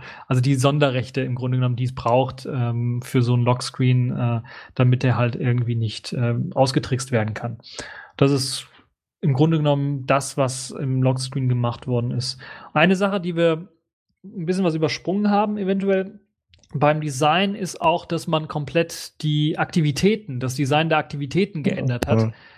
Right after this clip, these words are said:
Speaker 1: Wir kennen ja die Activities aus, äh, Plasma vier, die hat irgendwie keiner benutzt.
Speaker 2: <laughs> Ja, genau, wollte grad sagen. Hast
Speaker 1: Und
Speaker 2: du die nicht benutzt? Du hast doch immer
Speaker 1: Ich muss
Speaker 2: zwischen
Speaker 1: ganz
Speaker 2: der,
Speaker 1: ehrlich sagen,
Speaker 2: der
Speaker 1: ja, ich hab sie
Speaker 2: Fotoverwaltung,
Speaker 1: benutzt.
Speaker 2: echt? Zwischen der
Speaker 1: Ich hab sie
Speaker 2: Fotoverwaltung oder,
Speaker 1: benutzt.
Speaker 2: oder, ach nee, stimmt, zwischen zu Hause und auf Arbeit umgeschaltet.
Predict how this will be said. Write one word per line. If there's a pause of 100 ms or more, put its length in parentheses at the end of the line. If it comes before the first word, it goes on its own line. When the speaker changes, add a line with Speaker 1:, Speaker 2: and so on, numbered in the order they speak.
(220)
Speaker 1:
Wir
kennen
ja
die
Activities
aus,
äh,
Plasma
vier,
die
hat
irgendwie
keiner
benutzt.
Speaker 2:
<laughs>
Ja,
genau, (100)
wollte
grad
sagen. (260)
Hast
Speaker 1:
Und
Speaker 2:
du
die
nicht
benutzt? (800)
Du
hast
doch
immer
Speaker 1:
Ich
muss
Speaker 2:
zwischen
Speaker 1:
ganz
Speaker 2:
der,
Speaker 1:
ehrlich
sagen,
Speaker 2:
der
Speaker 1:
ja,
ich
hab
sie
Speaker 2:
Fotoverwaltung,
Speaker 1:
benutzt.
Speaker 2:
echt? (440)
Zwischen
der
Speaker 1:
Ich
hab
sie
Speaker 2:
Fotoverwaltung
oder,
Speaker 1:
benutzt.
Speaker 2:
oder,
ach
nee,
stimmt,
zwischen
zu
Hause
und
auf
Arbeit
umgeschaltet.